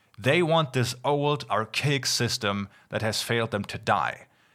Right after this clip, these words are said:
And if they have to be the ones to deal the final stroke, so be it. On November eighth,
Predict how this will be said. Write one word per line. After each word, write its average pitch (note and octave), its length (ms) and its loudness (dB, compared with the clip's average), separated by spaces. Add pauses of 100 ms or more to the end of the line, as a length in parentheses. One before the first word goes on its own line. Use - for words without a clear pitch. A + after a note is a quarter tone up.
(220)
And A2+ 80 -4
if G#2 140 -6
they D#3 160 4
have C#3+ 240 4
to B2 80 -2
be B2+ 180 0
the A#2 120 0
ones G#2+ 300 2
to G2+ 120 -8
deal A#2+ 200 -2
the A2 80 0
final B2+ 380 2
stroke, G2 540 -2 (220)
so A2 220 -2
be G2 200 -4
it. E2 200 -10 (920)
On A2+ 100 4
November C3 420 4
eighth, - 520 -4